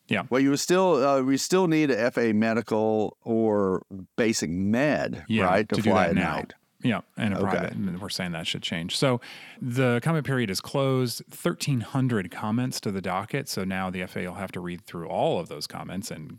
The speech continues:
Speaker 1: basically collate them and then respond to them in kind and, and make changes. So it'll definitely be into,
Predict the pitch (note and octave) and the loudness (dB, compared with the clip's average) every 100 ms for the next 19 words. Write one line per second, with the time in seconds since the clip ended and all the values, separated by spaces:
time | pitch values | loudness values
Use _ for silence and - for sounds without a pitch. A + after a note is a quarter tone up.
0 | _ - F2 - E2+ F3+ F3 D#3 C#3+ B2+ | _ -12 -10 -10 -4 0 2 0 0 0
1 | A#2 F2 F2 F2 F2+ - F#2+ G2+ F#2 F2+ | 0 0 -2 -4 -6 -4 -4 -4 -4 -4
2 | F2+ E2 E2 G2+ A#2+ G2+ E2 - G2 F2 | -6 -8 -8 -4 -2 -4 -6 -8 -8 -6
3 | D#2+ - A2+ B2+ E3 F3+ - G2 F#2 - | -8 -6 -2 0 0 -2 -2 -2 -2 -6
4 | - - - B2 G#2+ B2 A2+ G2+ G2 F#2+ | -20 -20 -8 -4 -2 -2 0 -2 0 -2
5 | F2+ | -2